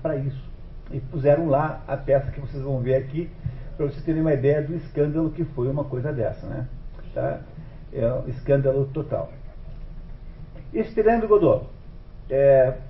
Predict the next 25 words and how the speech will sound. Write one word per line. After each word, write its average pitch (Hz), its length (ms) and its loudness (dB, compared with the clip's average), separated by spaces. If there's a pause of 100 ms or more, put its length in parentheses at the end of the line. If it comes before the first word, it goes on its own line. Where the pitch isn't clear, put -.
apenas 180 460 6
pra 175 140 4
que - 120 -8
vocês 143 540 0
consigam 160 480 4
aproveitar 135 480 2
bem, 113 380 -4
bem 120 360 -2
a - 80 -6
leitura, 117 480 -4 (880)
ah, 165 100 8
vamos 170 300 4
ler 151 160 4
hoje 135 260 2
aqui 117 320 -4 (580)
em 143 140 2
dupla. 202 500 0 (380)
Então 156 160 0
nós 156 220 2
temos 160 260 2
duas 185 440 0
duplas 127 480 0 (840)
e 147 240 6
um, 180 280 4
são, 156 180 -2